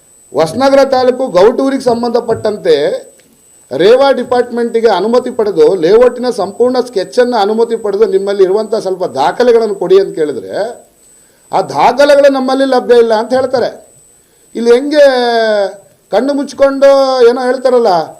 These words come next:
ಆ, ಏನೋ ಒಂದು ಗಾದೆ ಇದೆ, ಅದು ಬೇಲಿ ಏನೋ ಏನ್ ಮೇ-, ಹೊಲ ಮೇದಿತ್ತು,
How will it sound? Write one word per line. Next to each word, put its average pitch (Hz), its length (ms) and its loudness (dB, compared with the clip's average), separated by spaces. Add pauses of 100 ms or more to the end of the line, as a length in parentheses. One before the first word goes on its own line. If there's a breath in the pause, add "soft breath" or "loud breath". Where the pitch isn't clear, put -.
(360 soft breath)
ಆ, 185 260 2
ಏನೋ 226 240 0
ಒಂದು 196 440 0
ಗಾದೆ 240 340 2
ಇದೆ, 226 160 2
ಅದು 151 200 -2
ಬೇಲಿ 220 460 2
ಏನೋ 226 240 -2
ಏನ್ 220 180 -6
ಮೇ-, 208 120 -8
ಹೊಲ 196 240 0
ಮೇದಿತ್ತು, 196 680 -6